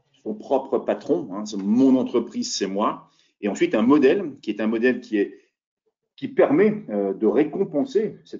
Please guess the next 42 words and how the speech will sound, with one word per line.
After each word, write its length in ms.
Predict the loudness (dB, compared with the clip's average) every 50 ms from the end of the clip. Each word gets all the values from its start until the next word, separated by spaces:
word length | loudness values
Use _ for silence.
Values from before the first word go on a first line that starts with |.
| -20 _
ces 160 | _ -8 -4
performances. 380 | -2 0 0 2 2 2 0 -4
Souvent, 500 | -6 -4 -2 2 2 4 4 2 0 -2
je 100 | -4 -2
vois 100 | 0 0
dans 80 | 0 0
des 120 | 0 0
modèles, 320 | 0 2 2 2 2 2 2
euh, 140 | 0 -2 -4
classiques, 540 | -8 -6 -4 -4 -4 -4 -8 -12 -4 -2 -4 -4 -4 -10 _ _ _ _
euh, 160 | -6 -4 -4 -4 -4 -4
la, 200 | -4 -4 -4 -8 -14 -18 _ -20 -18 -12
la, 120 | -12 -12 -8
la, 140 | -6 -6 -4
la 120 | -2 -2 0
récompense 560 | -2 -2 0 -2 -2 0 0 -4 -4 -2 -4
est, 40 | -4
est, 160 | -4 -2 -2
est, 540 | -2 -2 0 0 0 0 -2 -4 -6 -8 -2
est, 200 | 0 0 2 2
est 60 | 2 0
pas 140 | 2 0
à 40 | 0
la 120 | 2 2 2
hauteur 300 | 0 0 0 0 2 2
de 80 | 0
l'investissement 580 | 2 2 2 0 0 -2 -4 -10 -4 -2 0 0
de 60 | 0
l'entrepreneur 580 | -2 -2 -4 -6 -6 -4 -4 -2 0 0 0 0
ou 60 | -2
du 100 | -6 -4
commercial. 520 | -4 -4 -4 -4 -4 -4 -4 -4 -4 -6 -12 _ _ _ _ -20 -20 _ _ -6
Euh, 440 | -4 -2 0 0 0 0 0 0 2 2
aujourd'hui, 400 | 0 2 2 0 0 -2 -4 -10
si 160 | -14 -16 -16
je 80 | -6 -4
donne 160 | -2 -2 0
juste 220 | -2 -4 -6 -2 -2
quelques 260 | -4 -2 -2 -2 -2
chiffres 320 | -2 -2 -2 -2 -2 -2
comme 180 | -2 -2 -6 -4
ça, 340 | -2 -2 -2 -2 -2 -8